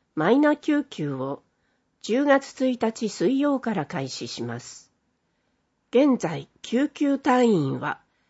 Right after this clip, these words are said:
搬送される傷病者の氏名や生年月日などの基本情報に加え、かかりつけの医療機関や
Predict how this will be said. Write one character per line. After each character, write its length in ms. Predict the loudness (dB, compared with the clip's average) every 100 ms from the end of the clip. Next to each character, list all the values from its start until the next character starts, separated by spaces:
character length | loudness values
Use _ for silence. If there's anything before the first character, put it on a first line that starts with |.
| _
搬 200 | 0 0
送 280 | 0 0 -2
さ 160 | 0 0
れ 140 | 0
る 120 | 0
傷 300 | -2 2 2 4
病 220 | 2 2
者 160 | -2
の 240 | -8 -8 -12 _ _ _ _
氏 260 | -10 -2
名 260 | 4 6 6
や 120 | 4
生 300 | 0 2 4
年 260 | 4 2 4
月 180 | 0 0 -2
日 100 | 0
な 140 | 2
ど 120 | 2
の 140 | 0 -2
基 220 | -4 0
本 260 | 2 2
情 240 | 4 4 4
報 260 | 2 0
に 200 | 0 -4 -8
加 320 | -4 -2 -2
え、 180 | -4 -10 _ _ _
か 140 | -6
か 140 | -2 0
り 160 | -2
つ 120 | -6
け 140 | 0 2
の 160 | 4
医 60 | 2
療 280 | 2 0 0
機 140 | -6
関 320 | -2 0 2
や 240 | 0 -6